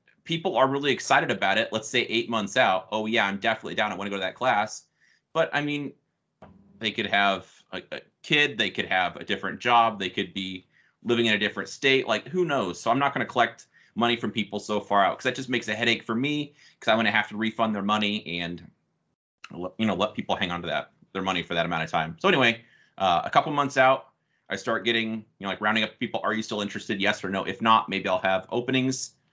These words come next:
Um, and then when Ben comes to my range, he gets just one payment, whether it's cash, check, whatever. Ben just gets all the,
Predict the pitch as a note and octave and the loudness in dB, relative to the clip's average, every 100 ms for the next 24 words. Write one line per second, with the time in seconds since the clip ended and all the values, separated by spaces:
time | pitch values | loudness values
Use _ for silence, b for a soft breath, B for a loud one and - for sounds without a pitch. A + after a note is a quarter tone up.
0 | _ _ - F#2 F2 E2+ E2+ _ _ _ | _ _ -4 0 0 -2 -12 _ _ _
1 | _ - A#2+ A#2+ A2 A2+ A2+ A#2 - A2 | _ 2 4 6 4 2 2 -2 0 2
2 | G#2 F#2+ G2 A#2 B2+ - _ - G#2 G2 | 2 2 -2 -4 -6 -12 _ -10 -4 -4
3 | G2+ - G#2+ - _ _ _ - A2 A2+ | -4 -4 -6 -6 _ _ _ -2 2 2
4 | G#2 G#2 G#2+ C3 - - G2+ G2+ F#2+ - | 2 0 2 0 -4 -4 -2 0 -4 -8
5 | - G#2 G#2+ - - B2+ G#2+ G2+ - _ | 0 2 2 -2 -6 0 0 -2 -10 _
6 | _ _ _ _ - G#2 G2 A2+ G#2+ G#2+ | _ _ _ _ -4 0 0 -2 -2 -2
7 | A2 A2+ B2 - - G#2 G#2 G2 F#2 F#2 | 0 -2 -6 -8 -6 -6 -4 -2 -4 -6